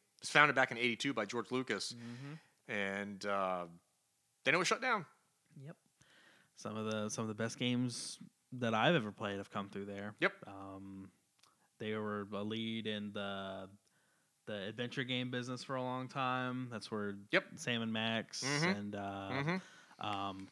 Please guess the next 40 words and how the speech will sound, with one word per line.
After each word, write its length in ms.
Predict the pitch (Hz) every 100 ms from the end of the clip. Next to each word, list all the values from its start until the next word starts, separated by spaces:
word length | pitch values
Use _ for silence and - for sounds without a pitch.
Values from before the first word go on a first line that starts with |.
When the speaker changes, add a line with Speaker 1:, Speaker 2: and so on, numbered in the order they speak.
| -
Speaker 2:
God, 360 | 113 110 107
what's 240 | 107 123 -
that? 300 | 135 117 - - - -
What's 160 | 127 -
that 180 | 135 110
really, 600 | 127 135 135 131 123 117 - -
the, 380 | 123 113 107 104 -
the, 360 | 120 110 104 101 107 - - _ _ _ _ -
the 160 | 143 135
one 320 | 139 139 139
where 80 | 135
it's 120 | -
like 200 | 139 127
the 80 | 131
Day 200 | 120 135
of 60 | 131
the 60 |
Dead, 340 | 120 131 127 123
but 80 | 120
it's 120 | -
like 120 | 120
a 40 | 110
noir? 640 | 107 110 120 123 123 117 - _ - -
I 80 | 123
don't, 100 | 123
a 60 | 123
gri-, 400 | 113 147 151 - 127 -
grim 640 | - 143 139 139 135 123
something. 640 | - 147 123 - 131 120 120
Speaker 1:
Mm-hmm. 380 | 131 156 156 180
Speaker 2:
God, 400 | - - - 143 131 107 - - - 76
I'm 140 | 98 87
Speaker 1:
I'm 60 | 104
drawing 160 | 107
a 20 | 101
blank 200 | 104 104
on 80 | 98
the 40 |
name. 300 | 101 101 101 - - - _ _
Speaker 2:
Ah. 1300 | 202 214 196 180 175 165 160 151 147 143 143 139